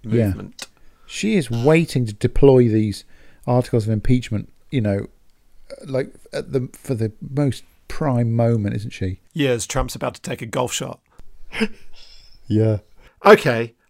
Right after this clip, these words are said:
Speaker 2: I think we've rambled enough
Speaker 1: We
Speaker 2: after
Speaker 1: have
Speaker 2: saying
Speaker 1: rambled.
Speaker 2: that's the end of the episode. Um,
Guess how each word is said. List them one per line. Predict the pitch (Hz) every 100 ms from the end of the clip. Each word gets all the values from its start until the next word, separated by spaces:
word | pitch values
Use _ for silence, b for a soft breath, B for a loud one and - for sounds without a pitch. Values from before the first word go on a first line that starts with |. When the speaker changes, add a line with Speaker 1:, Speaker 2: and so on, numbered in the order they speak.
| -
Speaker 2:
I |
think | 196 196
we've | 143
rambled | 127 131 156 135 123 - -
enough | 131 131 131
Speaker 1:
We | 143
Speaker 2:
after | 131 120
Speaker 1:
have | 107
Speaker 2:
saying | 147 131 123
Speaker 1:
rambled. |
Speaker 2:
that's | 127 127
the | - 131
end | 131
of | 117
the |
episode. | 131 131 127 113
Um, | 139 135